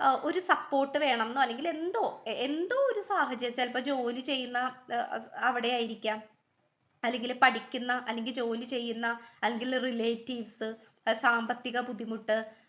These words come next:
അല്ലെങ്കിൽ ഈ, ഈ വ്യക്തിക്ക് ചിലപ്പോ ജോലി ശരിയാക്കി കൊടുത്തത് ചിലപ്പോ തേർഡ് പാർട്ടി ആയിരിക്കാം. അപ്പോ അങ്ങനത്തെ സിറ്റുവേഷൻസ് ഒക്കെ കാണിക്കുന്നുണ്ട്. അപ്പോ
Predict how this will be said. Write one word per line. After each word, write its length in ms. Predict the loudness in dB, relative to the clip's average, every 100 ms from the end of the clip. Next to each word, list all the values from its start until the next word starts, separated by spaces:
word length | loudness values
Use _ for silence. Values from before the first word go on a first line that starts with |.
| -4
അല്ലെങ്കിൽ 300 | -2 0 -2
ഈ, 340 | -2 -2 2 2
ഈ 40 |
വ്യക്തിക്ക് 420 | 2 0 -4 0
ചിലപ്പോ 260 | 2 2 2
ജോലി 400 | 2 2 2 0
ശരിയാക്കി 500 | -2 0 0 -2 -2
കൊടുത്തത് 680 | -2 -4 -4 -2 -2 -4 -4
ചിലപ്പോ 260 | -2 -2
തേർഡ് 300 | -2 -2 2
പാർട്ടി 300 | 4 4 4
ആയിരിക്കാം. 540 | 0 0 -2 -4 -6 -6 -16 _ _ _ _ _
അപ്പോ 140 | 0 0 -2 -6 -4
അങ്ങനത്തെ 600 | 0 2 4 4 2 0
സിറ്റുവേഷൻസ് 840 | -2 -4 -2 -2 -2 -2 -4 -4 -4
ഒക്കെ 180 | -4 -4
കാണിക്കുന്നുണ്ട്. 760 | 0 0 -2 -6 -6 -6 -6 -8 -14 _ _ _ _ -2
അപ്പോ 160 | 0